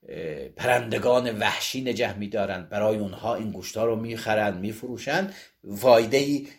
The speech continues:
متنابهی داره. اما در عرف جامعه این فایدهٔ متنابهی نداره، پس مالیت نداره. فرض اینه مالیت نداره. اما چون قبلاً گوسفند من بوده،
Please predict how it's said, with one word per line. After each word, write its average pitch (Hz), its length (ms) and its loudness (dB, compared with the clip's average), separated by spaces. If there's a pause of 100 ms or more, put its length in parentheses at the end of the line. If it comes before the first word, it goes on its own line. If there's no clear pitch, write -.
(680)
متنابهی 117 840 -2
داره. - 440 -8
اما 240 200 2
در 208 200 6
عرف 208 420 6
جامعه 147 480 -2
این 170 120 -6
فایدهٔ 143 380 -2
متنابهی 110 680 -4
نداره، 110 540 -4 (920)
پس 165 340 0
مالیت 135 720 6
نداره. - 340 -10 (280)
فرض 123 400 2
اینه - 300 -10
مالیت 123 380 -2
نداره. - 300 -18 (380)
اما 226 200 0
چون 262 380 -10
قبلاً 151 420 -4
گوسفند 139 680 -4
من 85 320 -4
بوده، 78 420 -8